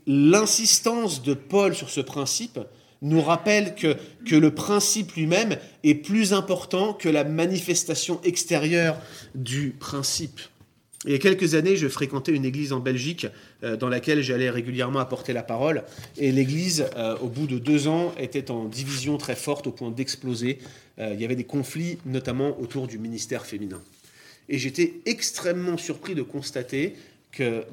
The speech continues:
dans le groupe qui voulait absolument mettre une femme pasteur, eh bien, la femme qui dirigeait un petit peu, qui,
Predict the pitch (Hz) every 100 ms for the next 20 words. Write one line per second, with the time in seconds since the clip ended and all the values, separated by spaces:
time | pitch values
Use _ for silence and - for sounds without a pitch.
0 | 117 135 135 131 127 196 - - 135 117
1 | 123 135 120 120 - 175 180 170 131 131
2 | - 156 156 139 131 - 127 185 139 -
3 | - _ - 120 139 135 127 127 - 190
4 | 185 170 143 123 160 165 156 151 165 175
5 | 131 131 135 139 151 127 123